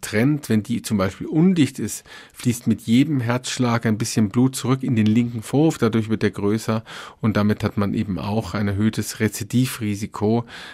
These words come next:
ähm, das, äh, eben abzuschätzen ist, weil man,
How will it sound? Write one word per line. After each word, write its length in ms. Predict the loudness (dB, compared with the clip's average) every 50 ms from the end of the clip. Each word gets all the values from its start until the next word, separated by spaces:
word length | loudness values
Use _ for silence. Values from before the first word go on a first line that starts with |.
| -20 -12 _
ähm, 640 | -2 0 2 2 4 2 2 2 0 -2 -4 -8 -6
das, 440 | -4 -2 -2 -2 -4 -6 -8 -6 -6
äh, 300 | -4 -2 0 0 0 -2 -4 -2
eben 380 | 0 0 2 2 2 2 0 -2 -6 -14 -20 -20 -20 -14 -8
abzuschätzen 880 | -8 -6 -6 0 2 2 2 2 2 0 -2 -2 -4 -6 -4 -4 -4 -6 -10 _ -20 -20 -16 _
ist, 440 | 0 2 2 2 0 -2 -8 -6 -2
weil 240 | 0 2 2 4 4
man, 400 | 4 2 2 0 0 -2 -2 -4